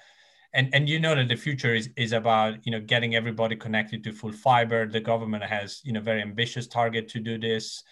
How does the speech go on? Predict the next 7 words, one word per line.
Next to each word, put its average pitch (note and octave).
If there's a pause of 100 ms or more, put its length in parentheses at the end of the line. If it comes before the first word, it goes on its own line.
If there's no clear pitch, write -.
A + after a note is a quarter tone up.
(360)
So, B2+
so B2+
somewhat D3+
similarly C#3
to B2+
my A#2+ (100)
example, A#2